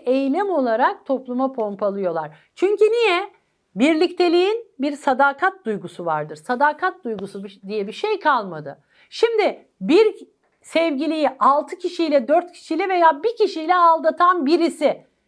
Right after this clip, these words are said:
E, ne oluyordu? Eskiden erkekler yaparken şerefsizin önde gideni oluyordu. Ka-, sanki böyle bir aktivite, tamam mı? Sosyal bir a-, aktivite. Erkekler yaparsa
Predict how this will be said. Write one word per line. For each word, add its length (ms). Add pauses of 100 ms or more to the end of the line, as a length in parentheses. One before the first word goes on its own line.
(120)
E, 140
ne 60
oluyordu? 400
Eskiden 480
erkekler 560
yaparken 640 (180)
şerefsizin 680
önde 260
gideni 360
oluyordu. 580 (360)
Ka-, 200
sanki 380
böyle 220
bir 120 (200)
aktivite, 800 (140)
tamam 400
mı? 200 (220)
Sosyal 680
bir 100
a-, 440
aktivite. 720 (320)
Erkekler 720
yaparsa 480